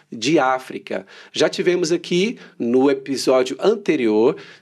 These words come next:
eh, tivemos aqui como convidado o pastor Luciano Portilho, e então falamos sobre missões em Angola e Guiné-Bissau. Então você pode ver, assistir esse podcast se você ainda não assistiu. E hoje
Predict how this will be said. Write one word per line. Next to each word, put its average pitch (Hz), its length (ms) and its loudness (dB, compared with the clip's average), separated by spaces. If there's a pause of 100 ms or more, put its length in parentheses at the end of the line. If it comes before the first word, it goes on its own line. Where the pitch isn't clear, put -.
(160)
eh, 113 460 2
tivemos 135 420 0
aqui 143 160 0
como 151 260 -4
convidado 175 600 0
o 160 40 -6
pastor 160 460 -2
Luciano 160 460 2
Portilho, 196 760 -2 (320)
e 127 120 0
então 135 200 2
falamos 147 640 0
sobre 131 360 0
missões 117 520 2
em 147 60 4
Angola 165 600 2 (160)
e 170 100 -6
Guiné-Bissau. 151 680 0 (280)
Então 127 140 -2
você 135 260 0
pode 147 440 0
ver, 143 480 0 (340)
assistir 139 760 -2
esse 147 200 -2
podcast 131 560 0
se - 80 -8
você 139 280 0
ainda 127 180 2
não 131 200 2
assistiu. 139 580 0 (420)
E 220 200 0
hoje 196 640 2